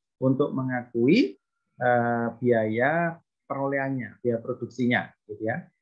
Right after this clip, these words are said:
Kemudian pendapatan istisna ini adalah atas nilai akad istisnanya,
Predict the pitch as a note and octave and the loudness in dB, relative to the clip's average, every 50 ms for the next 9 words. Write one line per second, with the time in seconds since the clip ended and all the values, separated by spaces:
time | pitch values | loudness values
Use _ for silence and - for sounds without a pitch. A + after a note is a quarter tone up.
0 | _ _ _ _ _ _ _ D3+ C3+ C3 B2+ A#2 - B2 - - C3+ A#2 A2+ - | _ _ _ _ _ _ _ 0 2 2 2 2 0 0 0 0 0 0 2 2
1 | B2 A2+ A2+ A#2 A2 G#2 - G#2+ G#2+ A#2 C3+ C3+ A#2 C#3+ D3 C3+ A2 A#2 D#3 F3+ | 0 0 0 0 -2 -2 -4 -6 -4 -2 -2 0 -2 -2 -2 -2 0 0 0 0
2 | - - _ _ _ _ - A2 G#2+ C3 C3 C3 - C3 B2+ A#2+ A2+ A2 A#2+ D3 | -2 -8 _ _ _ _ -10 -4 -2 0 0 -2 -2 -2 -2 0 0 2 2 4
3 | F#3 A3 D4 - - _ _ _ _ _ A2+ A2+ - - B2+ A#2 - A#2 - B2 | 2 2 2 -2 -8 _ _ _ _ _ -12 -12 -8 -8 -10 -8 -8 -8 -8 -8
4 | A2 - A2 A2 G2+ G2 - A2 G2+ F2 - - | -8 -6 -6 -6 -6 -6 -6 -6 -6 -6 -8 -8